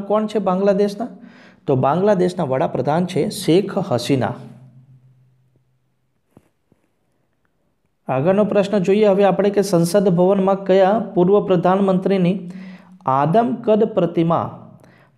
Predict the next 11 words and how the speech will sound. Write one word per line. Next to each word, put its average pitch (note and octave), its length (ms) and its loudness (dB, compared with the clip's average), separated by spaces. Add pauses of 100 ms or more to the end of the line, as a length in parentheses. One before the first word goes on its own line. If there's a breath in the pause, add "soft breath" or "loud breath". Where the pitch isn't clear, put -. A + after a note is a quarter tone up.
લગાવવામાં E3 760 0 (220)
આવી C3 200 -2
છે? - 220 -10 (1200 soft breath)
તો E3 80 0
પૂર્વ F#3 300 2 (140)
પ્રધાનમંત્રીનું F3+ 840 0
નામ F3+ 140 0
છે D#3 180 -4 (600)
અટલ C3+ 280 2
બિહારી D#3+ 440 2
વાજપેયી C3+ 420 -2